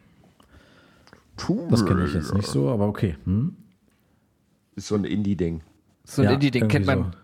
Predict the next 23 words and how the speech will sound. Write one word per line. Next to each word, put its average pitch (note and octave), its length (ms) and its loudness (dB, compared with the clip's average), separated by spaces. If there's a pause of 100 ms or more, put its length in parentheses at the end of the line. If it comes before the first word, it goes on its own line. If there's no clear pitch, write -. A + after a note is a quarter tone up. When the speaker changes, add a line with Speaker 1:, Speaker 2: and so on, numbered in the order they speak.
Speaker 3:
kennt C#3 180 0
man C3+ 100 0
kaum. A#2 280 0 (840)
Speaker 2:
Das - 200 -6
war G2+ 180 2
hier F#2+ 220 0
so F#2+ 140 -4
wie F#2 100 0
Dungeons G2+ 760 -2
and F#2 160 0
Dragons, F#2+ 460 0
äh, G2 120 -2
Dungeon, G#2 540 0
Dungeon A2 440 0
Master, F2 440 -2
so F2 100 -4
glaub E2+ 220 -4
ich, F2+ 80 -10
so F2+ 140 -8
war F2 120 -4
das. F2 220 -8 (1600)
Speaker 3:
Hab C#3+ 140 -2
wer, C#3+ 160 0